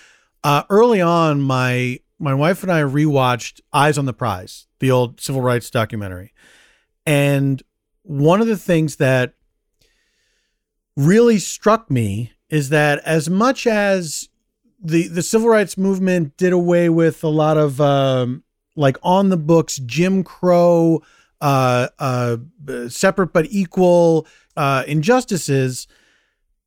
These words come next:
the things that people were talking about, the speeches that were made, the interviews that are in that, it all sounded so contemporary.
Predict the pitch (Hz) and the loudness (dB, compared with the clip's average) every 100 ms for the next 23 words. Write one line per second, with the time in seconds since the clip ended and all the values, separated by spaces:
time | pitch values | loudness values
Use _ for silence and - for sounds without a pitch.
0 | _ _ _ _ - 160 180 - - 226 | _ _ _ _ -8 -2 -2 -4 -2 2
1 | 262 294 262 - 185 196 214 208 208 190 | 4 2 0 -6 -4 -2 0 2 2 2
2 | - 165 151 156 123 117 123 - 202 208 | 2 0 0 -2 -4 -4 -8 -4 -2 -2
3 | 220 175 190 175 175 170 160 160 156 135 | -2 0 0 0 0 2 2 0 -2 -4
4 | 127 180 202 196 190 165 156 151 139 131 | -6 -4 -2 0 0 0 0 0 -2 -2
5 | 127 - _ _ _ - 170 165 - 180 | -4 -8 _ _ _ -2 -2 -2 -4 2
6 | 175 180 185 - - 170 160 160 151 - | 4 4 2 -2 0 2 2 0 -2 -4
7 | - 147 143 139 - 135 - 123 120 113 | 0 2 2 0 -4 -8 -6 -8 -6 -6
8 | 104 98 98 | -6 -6 -10